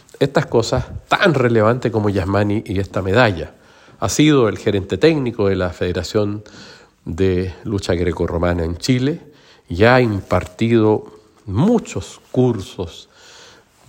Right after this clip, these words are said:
nombrando y formando entrenadores y difundiendo la lucha olímpica, lucha greco-romana en todo el país.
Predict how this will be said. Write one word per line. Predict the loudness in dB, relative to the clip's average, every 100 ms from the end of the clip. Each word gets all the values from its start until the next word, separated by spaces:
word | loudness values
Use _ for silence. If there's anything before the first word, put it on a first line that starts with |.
| -14
nombrando | -8 2 4 4 4 4 4 2 0 0
y |
formando | 2 0 2 2 2 2 -2 -4 -4
entrenadores | -4 -6 -4 -2 2 6 6 6 2
y | -2
difundiendo | -2 -4 -4 0 4 4 2 -6 -8 -10 -20 -20 -20 _ _
la | -2 2 2
lucha | 2 0
olímpica, | -2 -2 -4 -6 -4
lucha | -4 -2 -2
greco-romana | -2 -2 -2 -2 -4
en | -4
todo | -2 -2
el | -2
país. | -6 -6 -8 -14 -18